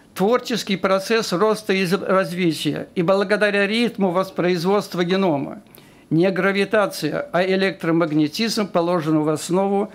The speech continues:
эволюции жизни. Закон памяти или женское начало с магнитными свойствами сводится к тому, что её память нельзя утерять, а для точной,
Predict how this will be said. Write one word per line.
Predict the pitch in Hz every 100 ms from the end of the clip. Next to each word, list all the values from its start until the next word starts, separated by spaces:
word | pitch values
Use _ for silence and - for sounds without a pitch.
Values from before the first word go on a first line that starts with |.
| - -
эволюции | 151 156 165 160 - 160
жизни. | 147 147 135 - - - - - - -
Закон | 143 180 208 240 226
памяти | 262 262 220 185 196
или | 190
женское | 180 208 196 - 185
начало | 196 - 214 180
с | 156
магнитными | 180 175 190 185 170 165
свойствами | 156 202 226 - 151 165 226 - - - - -
сводится | 190 226 247 240 220
к |
тому, | - 214 254
что | 247 -
её | 226 220 220
память | 208 226 208 196 190
нельзя | 196 180 214
утерять, | 190 185 180 175 240 240 - - - - -
а | -
для | 170 202 214
точной, | 214 247 240 214 208